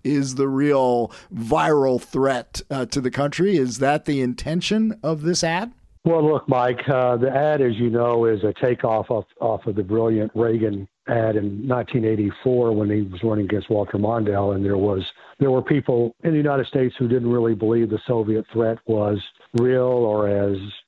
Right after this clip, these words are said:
Speaker 2: significant as the Reagan administration, so they ran an ad called The Bear, in, in which a narrator talked about,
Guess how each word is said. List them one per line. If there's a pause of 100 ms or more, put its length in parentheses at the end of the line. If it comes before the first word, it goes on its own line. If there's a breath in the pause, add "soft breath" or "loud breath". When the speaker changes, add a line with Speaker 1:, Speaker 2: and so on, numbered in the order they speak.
(100)
Speaker 2:
significant
as
the
Reagan
administration,
so
they
ran
an
ad
called
The
Bear, (160)
in,
in
which
a
narrator
talked
about,